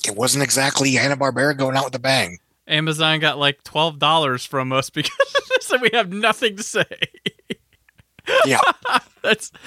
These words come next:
Speaker 2: I, I, I mean, this movie makes, like, All Dogs Go to Heaven look like it's, like, the Little Mermaid of its time. Like, I,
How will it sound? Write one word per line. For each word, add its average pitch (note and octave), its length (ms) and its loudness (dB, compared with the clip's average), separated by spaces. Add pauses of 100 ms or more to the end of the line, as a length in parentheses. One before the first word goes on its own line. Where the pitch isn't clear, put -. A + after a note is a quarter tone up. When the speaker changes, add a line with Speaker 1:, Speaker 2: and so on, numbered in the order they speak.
(540)
Speaker 2:
I, B3+ 120 2
I, C4 240 2
I B3 40 0
mean, B3+ 200 0
this D4+ 260 2
movie D4+ 260 -2
makes, A3+ 260 0
like, A3 280 -2
All G3 220 2
Dogs F#3+ 380 0
Go F#3 180 2
to E3+ 100 4
Heaven E3 460 0
look D#3+ 220 -4
like E3 240 0
it's, - 220 -8
like, D#3 200 -10
the C#3 100 -4
Little D#3 280 -2
Mermaid C#3 520 2
of A#2+ 100 -4
its B2 200 -12
time. A2+ 400 -2
Like, A#2+ 300 -10
I, C#3 200 0